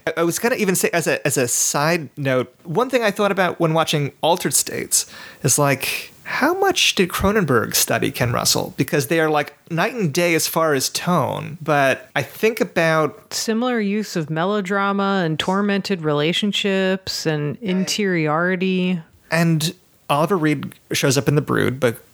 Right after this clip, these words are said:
Speaker 2: obviously he shows up in a lot of horror. Um, Peter Szyzicki, who shot, uh, Listomania and, um, Valentino, becomes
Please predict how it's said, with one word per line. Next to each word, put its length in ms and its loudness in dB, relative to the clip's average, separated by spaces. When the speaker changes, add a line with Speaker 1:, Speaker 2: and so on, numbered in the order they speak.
Speaker 2:
obviously 280 0
he 60 2
shows 200 2
up 60 -2
in 80 0
a 20 2
lot 160 2
of 60 -2
horror. 400 0
Um, 360 0
Peter 180 0
Szyzicki, 640 0
who 100 2
shot, 720 0
uh, 340 2
Listomania 1000 0
and, 640 0
um, 680 2
Valentino, 840 2
becomes 720 -2